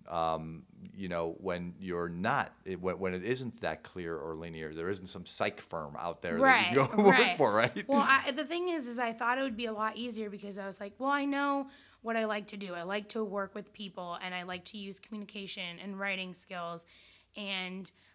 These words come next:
Speaker 2: I went into that in interviews, and they were like, "Well, we,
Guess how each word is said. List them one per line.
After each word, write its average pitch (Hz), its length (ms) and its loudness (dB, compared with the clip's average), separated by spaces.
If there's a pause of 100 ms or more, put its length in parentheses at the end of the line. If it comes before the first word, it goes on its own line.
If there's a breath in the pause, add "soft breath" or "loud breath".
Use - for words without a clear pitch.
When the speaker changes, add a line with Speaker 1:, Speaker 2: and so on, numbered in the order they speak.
Speaker 2:
I 220 140 -2
went 208 220 -2
into 254 260 -2
that 185 260 2
in 185 100 -6
interviews, 185 680 -6
and 190 160 -6
they 180 480 -4 (380 soft breath)
were 202 80 -4
like, 185 240 -4
"Well, 220 240 2
we, 247 340 0